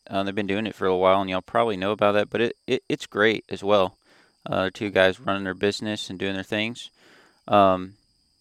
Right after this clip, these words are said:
so y'all check that out. Uh, and, um, but anyway, you know, things that are going on in my business, just like, like, you have the actual, you know,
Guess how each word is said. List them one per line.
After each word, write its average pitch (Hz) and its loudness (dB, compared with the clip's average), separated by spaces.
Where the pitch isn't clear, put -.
so - -2
y'all 101 6
check - 0
that 107 6
out. 117 4
Uh, 101 4
and, 135 2
um, 131 6
but 139 6
anyway, 123 6
you 127 -4
know, 117 2
things 165 -4
that 147 6
are 117 4
going 120 4
on 110 0
in 110 -4
my 104 2
business, 101 0
just - -2
like, 98 4
like, 110 0
you 120 -2
have 117 6
the 104 4
actual, 98 2
you 113 -8
know, 92 -4